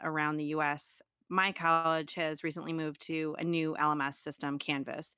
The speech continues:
And so we are kind of well poised to put a lot of content up online. And being the person I am, I'm always trying to think, like, three steps ahead because I do work at a smaller career college. And so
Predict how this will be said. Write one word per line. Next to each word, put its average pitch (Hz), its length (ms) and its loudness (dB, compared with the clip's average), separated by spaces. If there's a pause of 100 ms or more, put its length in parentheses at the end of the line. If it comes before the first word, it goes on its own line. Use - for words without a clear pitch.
(320)
And 170 160 0
so 185 200 4
we 220 120 4
are 294 140 4
kind 403 260 0
of 349 120 -2
well 214 180 6
poised 170 460 2
to 190 60 -2
put 180 160 0
a 160 80 2
lot 156 260 2
of 160 120 -2
content 160 500 -2
up 156 180 2
online. 156 560 2 (400)
And 170 360 4
being 208 220 4
the 208 60 2
person 185 320 2
I 160 80 4
am, 170 260 4
I'm 160 80 2
always 165 260 2
trying 170 200 2
to 160 80 2
think, 165 340 -2
like, 156 300 2
three 170 200 2
steps - 280 0
ahead 160 240 0
because 160 400 0
I 175 80 4
do 190 200 2
work 185 280 2
at 160 260 2
a 151 320 0 (320)
smaller 180 600 6
career 156 460 -4
college. - 600 -4
And 160 240 0
so 156 420 2